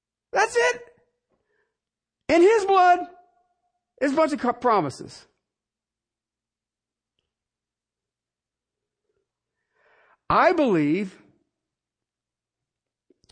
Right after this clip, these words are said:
both through my own personal experience and what I know of Scripture,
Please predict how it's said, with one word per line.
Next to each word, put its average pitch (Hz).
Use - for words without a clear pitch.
both 226
through 240
my 214
own 247
personal 254
experience 175
and 160
what 180
I 202
know 202
of 190
Scripture, 160